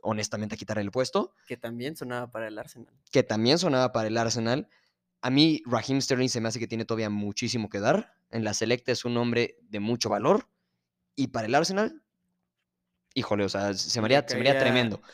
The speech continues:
Speaker 2: le caería excelente.
Speaker 1: Sí.
Speaker 2: Y, ¿sabes qué? También yo creo que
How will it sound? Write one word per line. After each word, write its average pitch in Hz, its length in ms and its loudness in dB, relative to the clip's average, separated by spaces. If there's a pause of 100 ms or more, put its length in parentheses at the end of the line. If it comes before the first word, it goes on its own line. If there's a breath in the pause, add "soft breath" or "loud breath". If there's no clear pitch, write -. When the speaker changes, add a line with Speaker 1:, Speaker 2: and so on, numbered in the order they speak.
Speaker 2:
le 127 200 -4
caería 139 280 4
excelente. 135 760 2
Speaker 1:
Sí. - 140 -10 (360)
Speaker 2:
Y, 127 320 -6
¿sabes 143 380 -4
qué? 131 220 -10
También 123 640 -14 (920)
yo 147 200 -6
creo 151 340 -4
que 123 480 -10